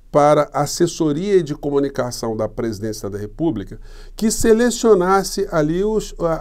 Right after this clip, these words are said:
a, as falas que são, é, colocadas, as perguntas que são colocadas no chat, as pessoas que vão interagindo, porque elas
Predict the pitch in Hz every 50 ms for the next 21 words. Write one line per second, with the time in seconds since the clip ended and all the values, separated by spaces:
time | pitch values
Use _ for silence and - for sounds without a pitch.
0 | - 160 156 - - 160 170 170 - - - - - 180 196 214 220 170 117 107
1 | 107 - - - - 139 - - 139 160 170 165 143 - 135 131 127 - 143 135
2 | 120 107 - - 131 151 175 170 123 110 104 95 123 131 127 - - 135 117 104
3 | 110 127 160 165 160 139 120 - - - - - - 117 117 - 107 107 107 -
4 | - 156 165 156 120 110 - - - - - - - - 165 208 233 226 - -
5 | 202 208 226 214 - - - - - 156 - - - 170 165 - 185 190 190 -
6 | 175 165 170 190 190 190 190 202 208 214 214 196 165 160 175 185 175 151 143 -
7 | 143 - - 156 165 185 190 185 -